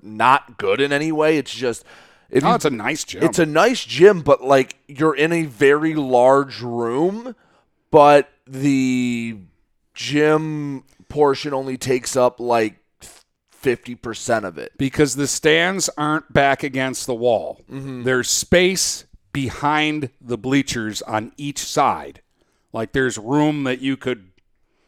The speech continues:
Speaker 2: walk, like, four rows of people behind the seats.
Speaker 1: It's almost room for a shoot-around for other teams warming up.
Speaker 2: Yeah, a-, and, and so it kind of makes you feel like you're in a small gym, even though you're not in a small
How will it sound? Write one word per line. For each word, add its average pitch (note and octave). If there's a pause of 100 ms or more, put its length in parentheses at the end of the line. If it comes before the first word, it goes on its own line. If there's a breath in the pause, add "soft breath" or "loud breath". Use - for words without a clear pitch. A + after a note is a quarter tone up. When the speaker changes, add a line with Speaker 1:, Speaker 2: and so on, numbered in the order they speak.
(320)
Speaker 2:
walk, C3+
like, B2 (560)
four C#3+
rows C#3
of A#2+
people G#2+ (580)
behind B2+
the G#2+
seats. G#2+
Speaker 1:
It's B2+
almost F3
room D#3+
for D3
a C3
shoot-around B2
for A#2+
other A2+
teams A2
warming G2
up. F2+
Speaker 2:
Yeah, C3+
a-, G#2 (300)
and, A#2
and A#2
so A#2
it A2+
kind C#3
of D3
makes C3+
you B2+
feel D#3
like D#3+
you're E3
in D#3
a D3+
small D#3+
gym, D3+ (300)
even B2
though B2+
you're A#2+
not A2+
in A2+
a G#2
small G2+